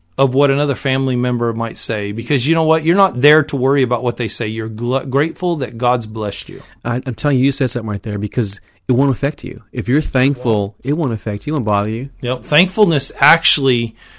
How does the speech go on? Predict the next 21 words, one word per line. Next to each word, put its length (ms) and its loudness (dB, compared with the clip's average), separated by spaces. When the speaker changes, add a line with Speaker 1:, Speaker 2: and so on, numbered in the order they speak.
Speaker 1:
I 80 0
know 160 8
it 60 4
says 240 4
sin 340 4
covers 420 4
of, 340 4
uh, 40 0
covers 400 2
a 40 2
multitude 460 0
of 60 -6
sin, 460 0
Speaker 2:
Mm-hmm. 220 -8
Speaker 1:
but 200 4
like 240 4
you 80 4
just 260 4
said, 360 2
uh, 420 0
thankfulness 840 2